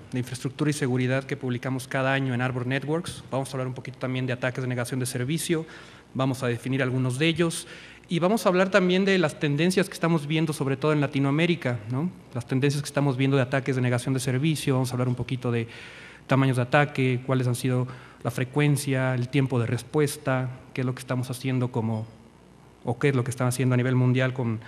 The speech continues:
la parte de respuesta a incidentes relacionados sobre todo a estos ataques que tienen que ver con la afectación de la disponibilidad. Y pues vamos a seguir esta agenda muy breve, ¿no? Mm, básicos de ataques de negación de servicio, probablemente todos sepamos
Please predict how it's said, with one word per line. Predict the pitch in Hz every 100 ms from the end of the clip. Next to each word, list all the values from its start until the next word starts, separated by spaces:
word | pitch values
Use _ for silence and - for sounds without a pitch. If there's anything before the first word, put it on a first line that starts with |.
| - - -
la |
parte | - 127
de | 131
respuesta | 123 143 123
a | 127
incidentes | 131 143 143 135 127 117
relacionados | 123 120 127 127 127
sobre | 127 123
todo | 127 127
a | 120
estos | 123 - -
ataques | 127 139 123 127
que | -
tienen | 131 131
que | 127
ver | 127 131
con | 131
la | 123
afectación | 127 - 117 135
de | 131
la |
disponibilidad. | 123 - 123 123 135 147 185 226 - - - - - - - - -
Y | 123
pues | 123 120 - - - - - - - - - - -
vamos | 156 160
a | -
seguir | 135 135
esta | 131 131 117 - -
agenda | 127 135 117
muy | 117
breve, | 113 107 101
¿no? | 120 190 - - - - -
Mm, | 117 113 107 - -
básicos | 123 127 127 123 113
de | 113
ataques | 110 127 123
de | 113
negación | 117 117
de | 127
servicio, | 147 160 175 170
probablemente | 131 131 131 135 131
todos | - 151 143
sepamos | 135 131 131 127